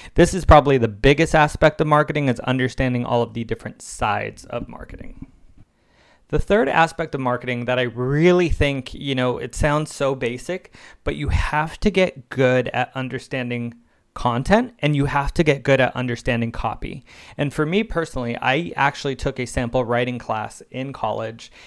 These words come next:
and I also taught myself Photoshop based on YouTube tutorials. And for me, I knew that for me to be successful in my career, I was going to have to understand imagery. I was going to have to mess around with crops and formats and things like that.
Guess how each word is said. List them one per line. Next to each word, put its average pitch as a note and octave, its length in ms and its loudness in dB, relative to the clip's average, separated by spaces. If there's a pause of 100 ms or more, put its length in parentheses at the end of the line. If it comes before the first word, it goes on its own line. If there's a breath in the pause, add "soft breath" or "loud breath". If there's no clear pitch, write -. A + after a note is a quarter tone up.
(120)
and D3 100 0
I C#3+ 80 2
also C#3+ 320 -2
taught C#3+ 360 0
myself B2+ 520 -4
Photoshop A#2+ 720 -4
based B2+ 240 -4
on B2 140 0
YouTube A#2+ 480 -4
tutorials. - 760 -8 (360 loud breath)
And D3 180 -4
for D#3 160 -2
me, E3+ 360 -4
I D3+ 200 0
knew D#3 260 -4
that B2+ 280 -4 (140)
for D3 160 -6
me D3 180 -6
to D3+ 60 -10
be D3+ 120 -6
successful C3 720 -4
in B2+ 180 -6
my A#2+ 200 -6
career, A#2 500 -6 (260 loud breath)
I C3+ 140 2
was C#3+ 160 0
going C3+ 220 -4
to C3 60 -4
have B2 240 -8
to - 120 -6
understand A#2+ 640 -8
imagery. C#3 500 -4
I A#2+ 120 -2
was A#2+ 100 -6
going B2+ 220 -6
to B2+ 40 -6
have B2 280 -8
to B2+ 100 -12
mess B2 240 -8
around A#2 300 -8
with A#2 180 -12
crops - 460 0
and B2 120 -12
formats D3 520 -2
and A#2+ 120 -14
things C3 220 -10
like A#2+ 200 -6
that. C3+ 280 0